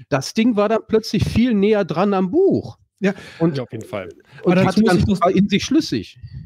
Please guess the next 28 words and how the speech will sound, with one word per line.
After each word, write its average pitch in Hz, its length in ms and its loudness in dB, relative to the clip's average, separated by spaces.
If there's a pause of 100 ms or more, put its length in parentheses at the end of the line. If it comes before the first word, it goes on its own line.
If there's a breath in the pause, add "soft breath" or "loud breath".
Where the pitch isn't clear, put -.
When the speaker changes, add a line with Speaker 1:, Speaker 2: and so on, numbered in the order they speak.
Speaker 2:
dazu 147 180 -4
muss 190 200 2
ich 165 80 -8
noch 175 80 2
mal 165 120 4
sagen, 160 200 2
zu 156 80 -4
den 156 100 2
Fernsehverfilmungen. 165 960 0
Also 151 140 -6
ich 160 120 -6
fand 170 200 0
den 156 120 2
Stil 185 320 0
von 175 220 0
dem 151 260 0
ersten 190 420 0
Buch 220 260 0
bei 190 120 0
der 175 120 2
Ver-, 175 180 -2 (480)
Verserierung, 160 1040 0 (360 loud breath)
fand 180 340 -2
ich 160 160 -4
ein 165 80 0
bisschen 160 280 0
zu 165 220 -2
bunt, 156 520 -2